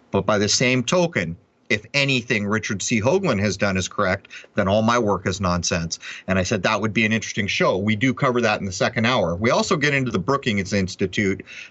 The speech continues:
uh, report, uh, and that's very interesting, of course, because it shows up in the movie two thousand and one,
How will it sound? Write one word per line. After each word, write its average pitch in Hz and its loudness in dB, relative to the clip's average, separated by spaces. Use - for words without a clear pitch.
uh, 95 2
report, 101 0
uh, - 0
and 107 2
that's 185 0
very 104 2
interesting, 123 0
of 123 0
course, 139 0
because - -2
it 202 0
shows 131 2
up 123 0
in 139 0
the 123 2
movie 110 2
two 120 0
thousand 110 0
and 139 0
one, 110 0